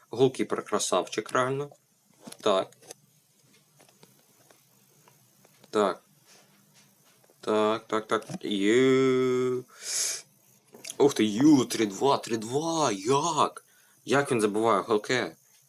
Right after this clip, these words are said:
Яке? Ну, добре. Поки що все добре. В нас, мабуть... Мабуть. О! Та ти що, та ти що? Не перекинув голкіпера, не перекинув голкіпера.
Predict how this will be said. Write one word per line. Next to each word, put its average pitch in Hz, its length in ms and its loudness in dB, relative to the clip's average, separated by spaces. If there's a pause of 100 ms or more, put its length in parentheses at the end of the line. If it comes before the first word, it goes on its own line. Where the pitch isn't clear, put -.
(100)
Яке? 139 800 -4 (380)
Ну, 127 140 4
добре. 139 340 2 (1000)
Поки 120 280 2
що - 140 -4
все 107 240 0
добре. 95 460 -2 (520)
В 110 120 -6
нас, 104 340 -2 (160)
мабуть... 98 500 -2 (480)
Мабуть. 98 280 -4 (280)
О! 110 280 4 (1160)
Та 127 200 -2
ти - 180 -8
що, - 260 -8 (120)
та 165 180 2
ти - 280 0
що? - 420 0 (2000)
Не 117 220 0
перекинув 92 480 -4
голкіпера, - 480 -8
не 143 160 0
перекинув 87 460 -4
голкіпера. - 460 -8